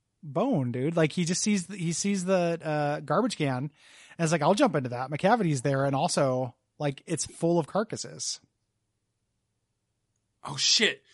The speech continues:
Speaker 2: The McCavity alarm.
Speaker 1: Yep. "Puss in spats," he says. A
Speaker 2: So, yeah,
Speaker 1: little
Speaker 2: so
Speaker 1: subversive
Speaker 2: McCavity,
Speaker 1: humor.
Speaker 2: despite not, despite the fact there being, uh, Mister Mistopheles,
Speaker 1: He has seen
Speaker 2: McCavity is
Speaker 1: Shrek.
Speaker 2: the Satan figure.
Speaker 1: Yeah. <laughs>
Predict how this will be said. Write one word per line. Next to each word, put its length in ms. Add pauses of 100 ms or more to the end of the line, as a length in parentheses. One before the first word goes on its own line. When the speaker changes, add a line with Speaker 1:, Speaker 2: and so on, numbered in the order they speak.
(120)
Speaker 2:
The 80
McCavity 540
alarm. 300
Speaker 1:
Yep. 100 (1000)
"Puss 240
in 120
spats," 420
he 100
says. 480 (560)
A 60
Speaker 2:
So, 60
yeah, 80
Speaker 1:
little 80
Speaker 2:
so 80
Speaker 1:
subversive 260
Speaker 2:
McCavity, 200
Speaker 1:
humor. 160
Speaker 2:
despite 420
not, 240 (300)
despite 280
the 80
fact 180
there 120
being, 420
uh, 140
Mister 280
Mistopheles, 840
Speaker 1:
He 120
has 220
seen 140
Speaker 2:
McCavity 360
is 60
Speaker 1:
Shrek. 60
Speaker 2:
the 80
Satan 260
figure. 380 (360)
Speaker 1:
Yeah. 280
<laughs> 40